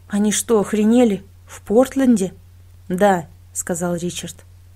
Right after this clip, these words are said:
«Вот причина грядущей войны, о которой я тебе говорил». «Это же беспредел, и Дональд замешан в этом». «Я не рассказал всей правды о нём на собрании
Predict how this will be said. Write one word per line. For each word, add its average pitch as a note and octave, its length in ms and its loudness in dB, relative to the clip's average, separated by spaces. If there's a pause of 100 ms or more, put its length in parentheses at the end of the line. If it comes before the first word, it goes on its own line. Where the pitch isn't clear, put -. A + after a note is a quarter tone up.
«Вот B3 300 0
причина F#3+ 440 -4
грядущей F#3 540 -4
войны, F#3 480 -2
о F3+ 80 -10
которой F3+ 380 -4
я F#3 80 0
тебе F3 220 -6
говорил». F3+ 440 -2 (640)
«Это F3 220 -2
же F3+ 100 0
беспредел, G3 720 -2 (340)
и G3 80 -6
Дональд A3 460 2
замешан B3+ 520 0
в F#3 40 -2
этом». F3 300 -6 (800)
«Я G#3 120 -2
не A#3 120 0
рассказал B3 560 0
всей G#3+ 240 -2
правды G#3+ 400 -2
о F#3 80 -2
нём F3+ 220 -4
на F3 60 -6
собрании F3 640 -2